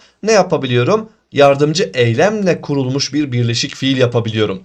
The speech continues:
Bakın örneklerime sabretmek, sabır ve etmek,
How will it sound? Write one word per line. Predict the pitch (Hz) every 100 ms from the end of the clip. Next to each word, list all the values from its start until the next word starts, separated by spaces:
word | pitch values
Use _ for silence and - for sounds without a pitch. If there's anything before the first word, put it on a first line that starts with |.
| _ _ -
Bakın | 123 156
örneklerime | 143 131 131 127 113 131 165 - _ _
sabretmek, | - - 120 123 113 - 101 95 - -
sabır | - 117 123 196 147
ve |
etmek, | - 120 - 104 - -